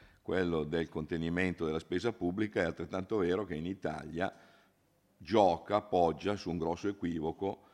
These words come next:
che è quello di considerare i comuni solo come dei centri di spesa e nient'altro. E questo il dato, eh,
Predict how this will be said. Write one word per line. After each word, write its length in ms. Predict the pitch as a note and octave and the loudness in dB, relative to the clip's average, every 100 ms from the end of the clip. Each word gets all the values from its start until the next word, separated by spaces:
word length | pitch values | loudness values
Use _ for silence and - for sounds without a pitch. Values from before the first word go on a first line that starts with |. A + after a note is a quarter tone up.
| _ _ | _ _
che 160 | - F#2 | 2 2
è 80 | F#2+ | 4
quello 360 | G2 E2 F2 | 4 4 2
di 100 | F#2+ | 0
considerare 580 | E2+ F2 F2 F2+ F#2+ E2+ | -2 -6 0 4 6 4
i 80 | E2+ | 2
comuni 540 | A2 F#2+ D#2+ D#2 F2+ | 0 0 -2 -2 -2
solo 400 | - F2 E2 F2 | -2 -2 -2 -2
come 400 | F2 E2 E2+ F2 | -6 -8 -6 -8
dei 360 | D#2+ D#2 D#2 D2+ | -8 -6 -8 -10
centri 380 | - D#2 D2 D#2 | -10 -10 -10 -10
di 120 | D2 | -12
spesa 540 | - G#2 F#2+ D#2 - - - _ _ _ | 0 2 2 0 -14 -20 -20 _ _ _
e 100 | - | -8
nient'altro. 720 | F2 D#2 - D2 C#2 - - _ _ _ _ _ _ _ _ _ | -8 -8 -10 -14 -14 -18 -20 _ _ _ _ _ _ _ _ _
E 140 | - | -6
questo 440 | - C3 A#2+ G2+ F2 | 2 4 4 2 2
il 360 | F2+ F2+ E2 | 4 2 0
dato, 680 | E2+ G2 F#2 - F#2 F2 - - _ _ _ | 2 2 4 0 0 0 -2 -14 _ _ _
eh, 640 | - D#2 D2+ C#2 C#2+ - | -16 -14 -14 -16 -18 -20